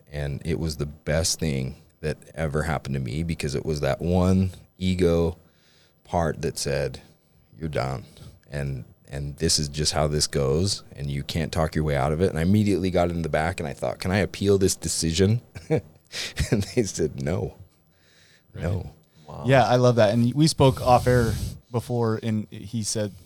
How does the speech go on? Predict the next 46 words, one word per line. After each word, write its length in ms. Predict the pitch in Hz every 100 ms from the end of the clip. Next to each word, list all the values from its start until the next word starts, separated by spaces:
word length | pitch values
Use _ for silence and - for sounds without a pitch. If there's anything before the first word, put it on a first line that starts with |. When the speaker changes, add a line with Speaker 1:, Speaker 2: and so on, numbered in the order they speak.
| 120
Speaker 3:
"We 60 | 123
have 160 | 113
similar 240 | - 110 101
stories," 280 | 139 135
and 80 | 117
I 60 | 113
can, 280 | - 113 98
I 120 | 220
can 120 | 208
see 220 | 196 139 143
it 80 |
now. 180 | 110 101
As 160 | 98 95 - _ _ _ _
it's 160 | 117 -
crazy. 420 | - 139 113 95 - -
So 120 | - 127
that, 260 | 147 - - - _ _ _ _ 120
I 60 |
love 200 | 131 143
that 80 | 135
you 80 | 107
said 240 | - 107
that. 220 | 87 69 -
It 80 |
was 140 | 104 101
the 40 |
best 280 | 95 107 -
thing 140 | 110
that 140 | 101 -
could 100 | -
ever 100 | 101
happen 220 | 101 -
to 60 | 98
you, 60 | 92
because 200 | 104 113
a 40 |
lot 120 | 170
of 80 | 233
times 260 | 170 151 131
people 240 | 143 139
look 140 | 131
at 60 | 127
rock 200 | 120 110
bottoms 420 | 107 104 139 135
as, 140 | 107 104
like, 360 | 101 90 -